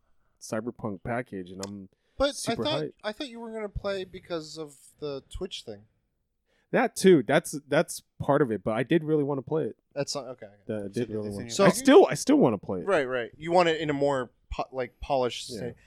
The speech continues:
Speaker 2: I think for me, I, I agree.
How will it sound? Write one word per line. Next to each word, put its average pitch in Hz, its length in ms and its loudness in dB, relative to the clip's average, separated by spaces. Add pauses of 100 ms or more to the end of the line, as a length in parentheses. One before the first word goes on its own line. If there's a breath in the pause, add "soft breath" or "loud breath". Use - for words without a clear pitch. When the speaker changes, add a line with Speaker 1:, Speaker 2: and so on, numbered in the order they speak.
(180 soft breath)
Speaker 2:
I 220 140 2
think 277 220 -4
for 160 180 -2
me, 156 480 -4 (500)
I, 160 260 -4
I 160 100 2
agree. 151 420 -4